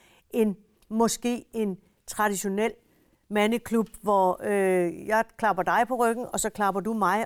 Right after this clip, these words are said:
og så er vi herinde i den her lukkede klub, hvor vi fremmer hinandens, øh, hinandens dagsordner.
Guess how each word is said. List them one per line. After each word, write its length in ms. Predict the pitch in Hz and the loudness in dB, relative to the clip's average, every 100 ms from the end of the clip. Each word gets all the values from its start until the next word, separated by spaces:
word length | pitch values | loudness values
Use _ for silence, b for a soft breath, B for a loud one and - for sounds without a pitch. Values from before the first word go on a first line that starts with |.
| - | -4
og 80 | - | -4
så 140 | 226 | -4
er 160 | - 185 | 0 -2
vi 100 | 214 | 0
herinde 440 | 196 214 208 202 | 0 0 0 -4
i 20 | 226 | -4
den 200 | 196 208 | -4 -4
her 100 | 202 | -2
lukkede 320 | 180 190 226 | 0 -2 -4
klub, 240 | - 294 - b b b | -6 -8 -8 b b b
hvor 120 | 214 | -2
vi 120 | 196 | 0
fremmer 340 | 196 170 170 214 | -2 -2 -2 -2
hinandens, 680 | 185 180 156 180 214 - - | -2 -2 -2 -4 -6 -8 -6
øh, 360 | 185 175 160 151 b b b | -4 -2 -4 -6 b b b
hinandens 360 | 196 175 196 - | -2 0 -2 -2
dagsordner. 580 | 151 165 185 - 170 | -2 -2 -4 -6 -12